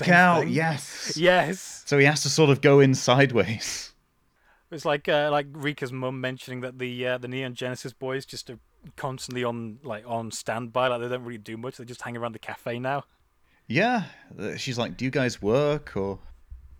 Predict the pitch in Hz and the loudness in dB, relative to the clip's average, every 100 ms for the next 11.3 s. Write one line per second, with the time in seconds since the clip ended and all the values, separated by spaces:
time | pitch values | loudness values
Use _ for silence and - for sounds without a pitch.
0 | - - 170 - - - - - _ _ | -14 -10 -8 -8 -8 -12 -8 -10 _ _
1 | _ - - - - - - 208 202 214 | _ -20 -20 -18 -18 -14 -2 2 6 6
2 | 214 165 208 - 170 170 170 - - 180 | 6 2 0 0 -8 -10 -12 -12 -6 -4
3 | - 151 139 147 139 131 151 131 127 139 | -2 -2 0 0 2 0 -2 -2 -4 -4
4 | 147 151 175 156 135 156 170 156 135 131 | -6 -6 -2 -2 0 -2 -2 -2 -2 -2
5 | - 127 117 - - 139 - 147 127 139 | -4 -10 -12 -18 -10 -10 -6 -8 -2 2
6 | 135 127 113 - - 147 - 131 123 143 | 2 2 -6 -8 -4 -4 -4 -10 -4 -2
7 | 170 160 151 143 127 - - _ 156 185 | -2 -4 -6 -6 -6 -10 -20 _ -10 -2
8 | 185 156 - - 147 160 175 139 123 113 | -2 -2 -4 0 0 0 -4 -2 -4 -4
9 | 117 117 135 123 123 123 _ 156 120 - | -8 -4 -2 -2 -6 -10 _ -8 -8 -4
10 | 175 147 131 - 127 143 131 - - - | -2 -2 -4 -8 -6 -6 -6 -10 -20 -20
11 | - _ | -20 _